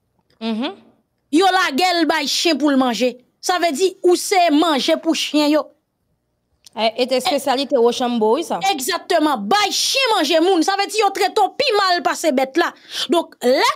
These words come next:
Speaker 2: ke w ap panse ansanm ak sa yo, èske ou pral chita pou reflechi pou di e e eh, mesye si m al chache pou di m? M pral fè revolisyon, pou m retire tèt mwen nan sitiyasyon difisil sa a. M ap pase mal, wi,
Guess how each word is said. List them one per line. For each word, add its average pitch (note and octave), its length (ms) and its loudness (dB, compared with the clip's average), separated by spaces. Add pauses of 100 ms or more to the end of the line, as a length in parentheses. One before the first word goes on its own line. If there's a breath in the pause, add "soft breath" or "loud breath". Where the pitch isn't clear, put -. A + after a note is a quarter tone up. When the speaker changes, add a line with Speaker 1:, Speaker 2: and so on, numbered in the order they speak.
(120)
Speaker 2:
ke B4 100 2 (120)
w F4 100 4
ap F#4 160 -4
panse F#4 240 -2
ansanm D#4+ 320 -2
ak F#3+ 160 -8
sa - 240 0
yo, E4 160 4 (560 loud breath)
èske - 400 -2 (140)
ou G4 180 2
pral G4+ 240 -2
chita G4+ 320 -2
pou F4 140 0
reflechi E4 420 -2
pou F#4 80 2
di D#4 220 -2
e G4+ 100 2
e F4 160 -2
eh, - 160 -12 (160)
mesye D4+ 280 -2 (100)
si C#4+ 180 -2
m D4 80 2
al C#4+ 160 0
chache D#4+ 600 -2 (260 loud breath)
pou C#4+ 80 0
di A#3 160 2
m? D#4 140 4
M - 20 4
pral D4+ 200 0
fè D4+ 160 2
revolisyon, C#4+ 680 0 (200 loud breath)
pou E4 120 2
m D4 80 2
retire E4 360 -2
tèt F4+ 200 -2
mwen D4 140 2
nan C#4 80 -2
sitiyasyon D4 580 -2
difisil C4+ 460 -2
sa A#3+ 220 0
a. - 80 -12 (200 loud breath)
M A3 80 0
ap G3 140 -6
pase C4 300 0
mal, F4 200 2
wi, A4 140 6